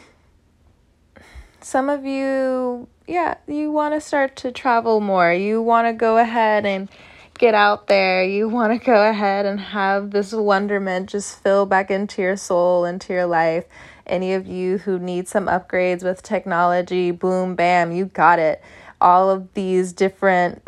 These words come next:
small, valuable opportunities come towards you. A lot of the things that you thought weren't gonna work out, they work out, of course, because it's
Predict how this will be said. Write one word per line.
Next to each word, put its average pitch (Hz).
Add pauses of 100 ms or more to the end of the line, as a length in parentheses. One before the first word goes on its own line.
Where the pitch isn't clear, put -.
(340)
small, 185
valuable 180
opportunities 175
come 180
towards 170
you. 170
A -
lot 165
of 175
the 180
things 175
that 170
you 165
thought 160
weren't 170
gonna 160
work 160
out, 160
they 165
work 165
out, 160
of 175
course, 160
because 165
it's -